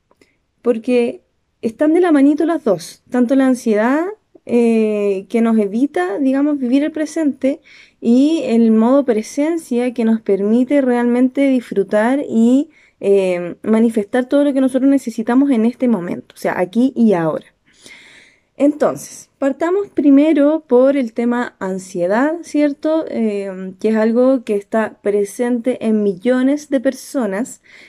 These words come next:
a nivel mundial, especialmente en nuestro país, donde sabemos que la salud mental, ¿cierto? Que ya lo hemos conversado antes,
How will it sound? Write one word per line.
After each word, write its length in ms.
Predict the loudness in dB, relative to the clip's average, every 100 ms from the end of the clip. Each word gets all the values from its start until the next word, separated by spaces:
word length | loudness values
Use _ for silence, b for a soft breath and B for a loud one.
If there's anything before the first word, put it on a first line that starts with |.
| B
a 100 | -4
nivel 260 | 0 0 0
mundial, 680 | 0 2 2 2 2 -2 -8 b b b b
especialmente 680 | -6 -4 -2 0 2 2 0
en 80 | 0
nuestro 260 | 0 -2
país, 460 | 0 2 2 -2 -4
donde 220 | -6 -4
sabemos 360 | -4 -2 0 0
que 120 | -2
la 100 | -2
salud 340 | -4 -4 0
mental, 580 | 2 2 0 0 0 0
¿cierto? 260 | -2 -4 -2
Que 80 | 0
ya 100 | 0
lo 60 |
hemos 140 | -2 -2
conversado 520 | -2 -2 0 0 2
antes, 380 | 0 -2 -4